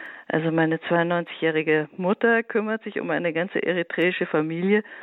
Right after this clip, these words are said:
Da gibt's einen Jungen, der eine sehr komplizierte Knochenentzündung hatte. Das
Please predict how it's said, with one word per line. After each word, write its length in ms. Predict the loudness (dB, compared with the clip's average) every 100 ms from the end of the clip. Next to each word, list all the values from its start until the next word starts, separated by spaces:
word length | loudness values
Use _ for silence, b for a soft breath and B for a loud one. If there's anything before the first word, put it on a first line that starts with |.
| B B B _
Da 100 | -4
gibt's 240 | -4 -4
einen 200 | -2 0
Jungen, 340 | 2 0 0 2
der 140 | 2
eine 240 | 2 -2 -6
sehr 280 | -2 0 0
komplizierte 1040 | -2 -4 -12 -6 0 0 2 2 2 0
Knochenentzündung 1120 | -2 0 0 0 2 0 -2 -2 0 0 0
hatte. 340 | -2 -2 0 0
Das 140 | -2